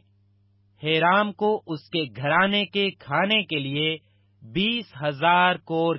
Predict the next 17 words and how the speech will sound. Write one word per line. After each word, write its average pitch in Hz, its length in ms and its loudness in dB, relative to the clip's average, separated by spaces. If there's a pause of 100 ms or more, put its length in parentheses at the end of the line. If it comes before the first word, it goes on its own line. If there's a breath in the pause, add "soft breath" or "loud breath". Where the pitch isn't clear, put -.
(140)
گیہوں 175 360 -2 (960)
اور 165 280 2 (140)
بیس 214 440 -4
کور 180 360 -2 (540)
خالص 226 500 0
تیل 160 280 0
دیا۔ 131 280 -4 (1000)
اس 165 220 -8
طرح 156 380 0 (500)
سلیمان 202 680 2 (380)
ہیرام 196 540 2
کو 220 160 -4 (200)
سال 208 480 4
بسال 156 560 2
دیتا 147 320 -2
رہا، 117 260 -8 (1040)
اور 151 280 2